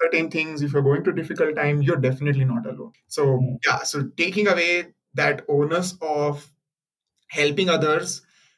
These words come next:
Speaker 1: and helping your own self is important. So help yourself by staying strong.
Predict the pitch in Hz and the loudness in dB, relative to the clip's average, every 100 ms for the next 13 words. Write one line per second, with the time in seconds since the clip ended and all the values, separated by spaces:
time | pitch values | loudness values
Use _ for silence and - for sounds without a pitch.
0 | - 143 139 135 160 160 143 143 147 143 | -4 0 2 2 0 0 2 0 0 0
1 | 139 208 - - _ 147 135 135 139 135 | 0 0 -6 -16 _ -4 2 2 2 0
2 | 147 147 - 135 127 131 - 151 156 185 | 0 -4 -2 0 0 -2 -6 -4 -2 0
3 | 180 180 147 151 151 143 139 135 143 139 | 0 2 0 -2 -4 -2 0 0 -2 -2
4 | 135 - 131 151 214 226 | -2 -2 -2 0 0 -2